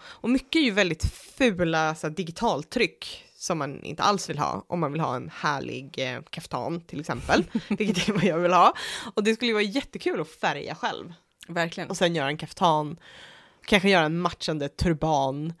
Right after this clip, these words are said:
Speaker 2: Verkligen.
Speaker 1: flytta till typ Provence och
Speaker 2: All-,
Speaker 1: aldrig mer, liksom.
Speaker 2: allting ska rimma på an.
Speaker 1: <laughs>
Speaker 2: Där kan vi för övrigt också, det blir väldigt mycket konstiga tips här, men, eh, Memme, en bekant, eh, som heter Betty von Fraucht på Instagram, jag länkar.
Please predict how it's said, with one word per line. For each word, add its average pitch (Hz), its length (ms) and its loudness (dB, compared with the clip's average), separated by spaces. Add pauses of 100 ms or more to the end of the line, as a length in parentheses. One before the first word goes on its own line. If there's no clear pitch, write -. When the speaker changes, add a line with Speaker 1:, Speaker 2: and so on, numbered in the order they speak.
(140)
Speaker 2:
Verkligen. 175 380 2
Speaker 1:
flytta 160 260 4
till 165 160 0
typ - 360 -2
Provence 151 1000 2 (120)
och 185 220 4
Speaker 2:
All-, 165 100 6
Speaker 1:
aldrig 170 300 4
mer, 143 300 2
liksom. 151 280 4
Speaker 2:
allting 160 160 2
ska 156 140 0
rimma 156 220 0
på - 120 -4
an. 143 400 0
Speaker 1:
<laughs> - 60 -20 (960)
Speaker 2:
Där 247 100 8
kan 294 100 2
vi 269 60 2
för 262 100 2
övrigt 202 140 2
också, 226 200 -2
det 180 60 -2
blir 220 100 0
väldigt 269 180 2
mycket 247 180 2
konstiga 196 260 -2
tips - 240 -4
här, 156 260 -2
men, 185 420 0
eh, 170 180 2 (1040)
Memme, 240 560 4 (320)
en 214 60 -8
bekant, 240 360 0 (180)
eh, 214 180 2
som 190 480 -2 (340)
heter 208 400 -4
Betty 202 360 -6
von 196 200 -2
Fraucht 233 500 0
på 175 140 0
Instagram, 175 380 0
jag 170 80 2
länkar. 185 440 4